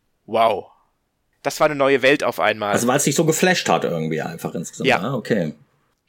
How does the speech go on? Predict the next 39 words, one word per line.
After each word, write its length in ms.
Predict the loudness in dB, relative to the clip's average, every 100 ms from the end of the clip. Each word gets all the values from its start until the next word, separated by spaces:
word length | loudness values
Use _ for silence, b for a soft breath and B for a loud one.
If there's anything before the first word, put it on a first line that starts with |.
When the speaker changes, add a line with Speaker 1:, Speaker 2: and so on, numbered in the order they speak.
| _
Speaker 1:
Zum 180 | -6 0
ersten 300 | 2 2 0
Mal 100 | 0
auf 100 | 0
Mega 220 | 0 2
Drive 220 | 0 -2
gespielt, 260 | -4 -10 -10
zum 100 | -6
ersten 240 | -6 -4
Mal 60 | -4
Sonic 300 | -4 -6 -8
gespielt, 480 | -10 -4 0 0 -2
wenn 80 |
man 100 | -2
halt 120 | -2 0
vorher 200 | -2 -2
nur 160 | -4
N 100 | -2
E 60 | -2
S 180 | -4 -6
und 60 |
sowas 260 | -6 -6 -2
kennt, 340 | -2 -2 -8 b b b b -4
da 80 |
ist 240 | -4 -2 -2
das 120 | -2
schon 220 | 0 0
wirklich, 420 | -2 -2 -4 -2 -2
äh, 300 | 2 2 0 -6 _ _ _ _ _ -16
erstmal 300 | -10 -4 -4
wirklich 200 | -4 -8
so 80 | -10
ein, 160 | -10
ein 140 | -12 -8
Tritt, 400 | -2 -2 -4 -8
was 160 | -8 -6
alles 160 | -10
möglich 340 | -10 -10 -10 -12
ist. 260 | -12 -16